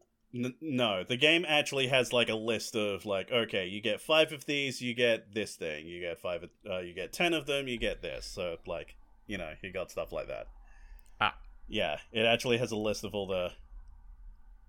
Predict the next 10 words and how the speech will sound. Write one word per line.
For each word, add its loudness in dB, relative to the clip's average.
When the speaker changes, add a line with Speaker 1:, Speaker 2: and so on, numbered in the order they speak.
Speaker 1:
all 2
the 0
actual 0
rewards -6
you -6
get -4
at -10
certain -6
things. -8
Um, 4